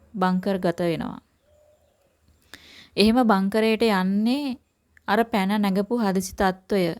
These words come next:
ටිකක් සමනය වෙනකන් ඉඳලා ආපහු සටනට යන්න බලාගෙනයි. ඒ ඉන්න අතරේ ඒ බංකර් ගත වෙලා ඉන්න කාල සීමාවේදී ඒ සෙබළු තව තව සන්නද්ධ වෙනවා. අඩුපාඩු හදා ගන්නවා. සේනාංකය බාර නිලධාරියාගේ උපදෙස්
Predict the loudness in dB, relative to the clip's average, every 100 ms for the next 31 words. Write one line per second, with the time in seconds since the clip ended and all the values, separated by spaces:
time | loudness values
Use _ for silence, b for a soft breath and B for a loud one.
0 | _ _ -2 0 0 -2 0 0 0 0
1 | 0 -2 -4 -4 -2 0 0 2 0 0
2 | 0 0 -2 b b b b b b -4
3 | -2 0 0 0 2 2 2 0 2 0
4 | -2 -6 -10 -10 -14 _ _ _ _ _
5 | _ _ 2 2 4 2 2 2 0 2
6 | 2 0 -4 -4 0 0 0 0 -2 0
7 | -2 0 0 0 0 0 -2 -2 -2 -2
8 | -2 -4 -2 -2 -2 -4 -4 -4 -6 _
9 | _ B B B B B 0 2 2 2
10 | 2 2 0 -4 _ 0 2 2 0 0
11 | -2 -2 0 -2 -2 -4 -4 -6 -12 _
12 | _ _ _ _ -6 -4 0 2 2 0
13 | 0 2 2 0 -4 -6 -8 -8 -2 0
14 | 0 2 0 0 0 2 2 2 0 -2
15 | 0 0 0 0 0 -2 -2 -2 -2